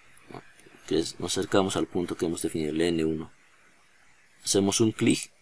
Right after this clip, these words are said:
y automáticamente ya se puede apreciar, ¿no? En el gráfico,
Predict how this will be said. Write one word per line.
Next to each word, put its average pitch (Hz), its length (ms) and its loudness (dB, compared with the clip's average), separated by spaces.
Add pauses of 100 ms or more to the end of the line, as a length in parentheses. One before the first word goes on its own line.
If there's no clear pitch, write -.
(480)
y 90 80 -2
automáticamente 90 920 2
ya 85 80 6
se - 100 -4
puede 82 240 2
apreciar, - 360 -4
¿no? 95 260 -4 (1200)
En 80 160 -6
el 82 100 -2
gráfico, 92 640 4